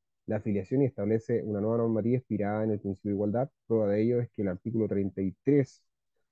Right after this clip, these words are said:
del Código Civil dice que la ley considera iguales a todos los hijos, ¿ya? Esta declaración requirió de la eliminación de la denominación de hijos legítimos, ilegítimos y naturales, y ahora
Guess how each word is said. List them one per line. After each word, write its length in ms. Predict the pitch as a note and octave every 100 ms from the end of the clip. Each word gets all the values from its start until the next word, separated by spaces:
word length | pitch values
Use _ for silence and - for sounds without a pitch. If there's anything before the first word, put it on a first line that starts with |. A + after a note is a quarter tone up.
| _ -
del 140 | F#2+
Código 300 | G2 G2 G2
Civil 380 | F#2 G2+ G#2+ F#2
dice 300 | G#2+ - A2
que 80 | G#2
la 100 | F#2
ley 160 | G2+
considera 360 | - G2 - G2
iguales 360 | G2 G#2 G#2 -
a 160 | G2+ G2
todos 380 | G#2 G#2 G2+ - _ _
los 480 | G2+ G2+ G#2 G#2+ -
hijos, 340 | E3 - - - _ _ _ _ _ _
¿ya? 180 | - A1 - _ _ _ -
Esta 200 | G3 A#3
declaración 440 | F3+ C#3+ C3+ F3+
requirió 420 | D#3+ A#2+ A#2 C#3+
de 100 | D3+
la 60 | C3+
eliminación 480 | B2+ A#2+ G#2+ - C#3
de 80 |
la 120 | C3 A2+
denominación 580 | A#2+ B2+ A2+ G#2+ B2+
de 60 | A#2+
hijos 340 | A2+ A2+ - _ _ _ _ -
legítimos, 680 | A2 G#2+ - F3+ D#3+ D3 C#3+
ilegítimos 560 | A#2 G#2+ C3 B2+ B2+
y 60 | B2
naturales, 500 | A#2 B2+ C#3+ D3 D3 B2+
y 60 |
ahora 280 | A#2+ B2+